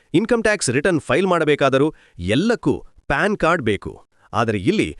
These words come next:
ಒಂದು ಮುಖ್ಯ ನಿಯಮವಿದೆ. ಒಬ್ಬ ವ್ಯಕ್ತಿಗೆ ಕೇವಲ ಒಂದೇ ಪ್ಯಾನ್ ಕಾರ್ಡ್ ಇರಬೇಕು. ಇದು ಇನ್ಕಮ್ ಟ್ಯಾಕ್ಸ್ ಆಕ್ಟ್‌ನ ಸೆಕ್ಷನ್ ಒನ್ ತ್ರೀ ನೈನ್ ಎ ನಲ್ಲಿ ಸ್ಪಷ್ಟವಾಗಿ ಹೇಳಲಾಗಿದೆ. ಈಗ ಮುಖ್ಯ ಪ್ರಶ್ನೆ, ಒಂದಕ್ಕಿಂತ ಹೆಚ್ಚು ಪ್ಯಾನ್ ಕಾರ್ಡ್ ಇದ್ದರೆ ಏನಾಗುತ್ತದೆ? ಇದು ಕಾನೂನಿನ ಪ್ರಕಾರ ಅಪರಾಧ.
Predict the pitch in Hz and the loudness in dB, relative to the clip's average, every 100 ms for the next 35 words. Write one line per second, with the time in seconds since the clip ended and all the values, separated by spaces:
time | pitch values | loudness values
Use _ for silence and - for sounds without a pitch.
0 | - - 165 156 180 - 262 175 165 123 | -6 -2 0 2 0 0 2 4 4 0
1 | 82 - - _ _ 101 135 165 147 156 | -4 -10 -18 _ _ -2 2 2 2 0
2 | 196 135 82 - _ 190 226 220 151 104 | -2 -2 -4 -12 _ 2 4 4 2 2
3 | 160 208 220 175 156 147 156 135 135 113 | 2 2 2 0 0 0 0 -2 0 -2
4 | - 60 - _ 127 139 117 180 240 214 | -4 -12 -18 _ -2 0 2 0 0 0
5 | 196 - 131 151 151 85 - _ - 175 | -2 -2 -4 -2 -2 -2 -8 _ -4 -2
6 | - 226 107 104 165 220 202 160 147 - | 0 -2 -2 0 0 0 0 2 0 0
7 | 127 175 156 101 76 - - - 202 - | 0 2 2 -2 -6 -12 -8 -4 -2 0
8 | 214 170 151 143 143 117 98 78 - _ | 0 0 0 0 2 0 -2 -6 -8 _
9 | _ _ 190 170 127 202 262 - 131 117 | _ _ 0 2 0 0 0 0 -2 -4
10 | - _ _ _ _ 110 214 262 247 226 | -8 _ _ _ _ -2 0 0 0 0
11 | 147 175 220 185 170 165 139 110 107 113 | 0 0 0 0 0 2 0 0 0 -2
12 | 65 - _ 90 127 226 196 139 90 60 | -4 -16 _ -2 2 2 2 -2 -4 -12
13 | - _ _ - 147 - 117 175 247 240 | -16 _ _ -2 -2 -2 0 2 2 2
14 | 226 165 156 156 190 - - 175 | 0 0 0 0 0 -2 0 0